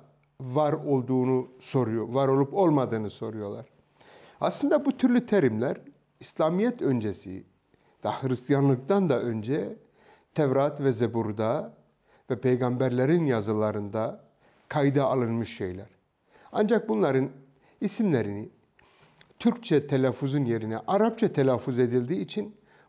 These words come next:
bunun bir disiplin, bunun bir kurallar dizesi olduğunu zannediyorlar. Şimdi isterseniz gelin bunları tek tek bugün size İncil'in gözüyle, kutsal kitabın gözüyle,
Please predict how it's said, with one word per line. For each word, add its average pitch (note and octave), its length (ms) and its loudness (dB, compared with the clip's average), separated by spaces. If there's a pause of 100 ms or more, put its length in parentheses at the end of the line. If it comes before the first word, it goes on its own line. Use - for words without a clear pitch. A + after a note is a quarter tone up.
bunun F3 360 2
bir F3 160 2 (260)
disiplin, D3+ 800 0 (420)
bunun D#3 300 4
bir E3+ 200 2
kurallar E3 640 4
dizesi C3 420 2
olduğunu G#2+ 440 -2
zannediyorlar. G2 800 -6 (1080)
Şimdi C#3+ 400 0 (440)
isterseniz G#3+ 560 2
gelin F3+ 260 4
bunları C#3+ 340 2
tek C#3+ 200 0
tek B2 180 -2
bugün A#2+ 220 -2
size E3+ 360 0 (380)
İncil'in D3+ 500 2
gözüyle, A2+ 440 2
kutsal F3+ 380 -2
kitabın F3 400 0
gözüyle, C#3 360 0